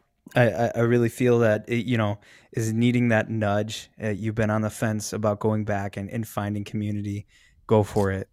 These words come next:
Take this as God's nudge to you, uh, to dive in,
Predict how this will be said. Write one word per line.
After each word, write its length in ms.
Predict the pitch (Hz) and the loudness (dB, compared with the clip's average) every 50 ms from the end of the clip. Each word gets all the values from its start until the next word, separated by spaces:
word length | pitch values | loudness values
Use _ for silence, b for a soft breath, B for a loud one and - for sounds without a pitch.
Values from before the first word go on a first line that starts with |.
| _ _ | _ _
Take 240 | - - 131 123 127 | 2 2 2 4 4
this 200 | - 131 120 - | 2 0 0 0
as 160 | 120 117 110 | -2 -2 -2
God's 460 | 107 - 110 107 107 107 107 110 110 | 0 2 4 6 6 4 2 0 -2
nudge 320 | 117 107 107 107 107 - - | -2 0 0 0 -2 -4 -8
to 140 | - - 107 | -6 -4 -2
you, 300 | 104 101 98 98 101 107 B B B B B B B B | 0 0 -2 -2 -4 -6 B B B B B B B B
uh, 240 | 110 104 101 98 | 0 0 0 0
to 140 | 95 - - | -2 -4 -2
dive 380 | 110 110 107 104 104 101 101 101 | 0 2 4 4 4 2 2 0
in, 260 | 104 98 98 101 | -2 -2 -2 -4